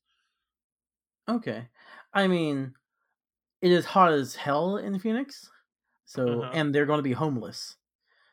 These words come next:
Speaker 1: so I, I don't know if that's the best choice.
Speaker 2: That's true, which means that's exactly what they chose.
Speaker 1: Yeah. <laughs> Yeah, well, yeah.
Speaker 2: <laughs> Yeah.
Speaker 1: I would
Speaker 2: Then
Speaker 1: think,
Speaker 2: again,
Speaker 1: like
Speaker 2: Chicago, it, it snows pretty heavily, so.
Speaker 1: That's true.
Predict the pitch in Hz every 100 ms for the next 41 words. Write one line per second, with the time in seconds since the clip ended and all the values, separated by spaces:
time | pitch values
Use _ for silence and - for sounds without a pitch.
0 | _ - 135 117 120 120 _ _ - 151
1 | 156 147 143 131 113 127 - 120 143 151
2 | - - - 117 - - _ _ _ _
3 | _ _ _ _ - - _ - 156 -
4 | - 156 95 - 147 175 170 165 185 143
5 | 135 135 131 131 131 135 117 131 - -
6 | - - _ _ _ _ 139 - - -
7 | 185 233 226 196 156 113 101 - - 196
8 | 147 220 - 226 - _ - 151 127 175
9 | 226 220 214 180 160 139 135 160 151 127
10 | 110 - _ _ _ _ - 131 - -
11 | 131 - - 131 _ - - 139 120 113
12 | 120 117 110 110 113 _ _ - _ _
13 | _ - 131 - - -